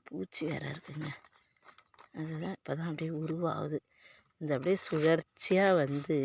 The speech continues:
சுழற்சியா வந்து நடுவுல அப்படியே கட்டியா வருது.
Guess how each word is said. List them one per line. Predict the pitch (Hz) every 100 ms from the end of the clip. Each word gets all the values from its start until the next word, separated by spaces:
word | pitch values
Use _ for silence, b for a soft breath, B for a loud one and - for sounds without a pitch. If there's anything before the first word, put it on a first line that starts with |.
| 139
சுழற்சியா | - - 147 156 156 - - 175 180
வந்து | 151 139 143 165 147 180 B B B B _
நடுவுல | - - 160 185 185
அப்படியே | 175 -
கட்டியா | 156 156 _ _ 170 175 175
வருது. | 160 147